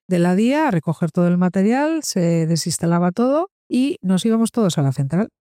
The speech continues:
Allí el siguiente trabajo era la apertura de, de huchas, que recuerda que eran unos precintos metálicos con plomo,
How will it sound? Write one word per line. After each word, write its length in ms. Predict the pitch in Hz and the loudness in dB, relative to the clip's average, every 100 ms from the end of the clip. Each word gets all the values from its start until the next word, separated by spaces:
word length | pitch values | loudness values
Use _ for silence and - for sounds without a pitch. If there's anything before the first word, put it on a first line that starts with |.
| _ _ _ | _ _ _
Allí 300 | 202 208 247 | -2 2 2
el 400 | 254 180 175 175 | 0 -2 -2 -2
siguiente 440 | - 202 214 233 254 | -2 -2 0 -2 -2
trabajo 560 | 233 240 240 - 254 - | 0 0 -2 -2 -4 -2
era 360 | 220 196 165 208 | -2 0 -2 -4
la 220 | 185 190 | -2 0
apertura 520 | 175 - 170 233 233 226 | 0 -2 -2 0 0 2
de, 280 | 226 220 | 2 2
de 120 | 220 240 | 2 0
huchas, 400 | 247 247 294 - | -2 -2 -2 -4
que 120 | 208 | -6
recuerda 340 | 196 226 226 | -4 -2 -2
que 100 | 214 | -2
eran 200 | 226 226 | -2 -2
unos 180 | 214 208 | -4 -6
precintos 500 | - 202 226 214 202 | -4 -4 -2 -2 0
metálicos 680 | 208 233 240 226 - 220 - _ _ | 0 0 0 0 0 -2 -2 _ _
con 500 | - 214 202 202 190 | -2 0 2 2 2
plomo, 540 | 233 262 240 254 339 | 0 0 2 0 -2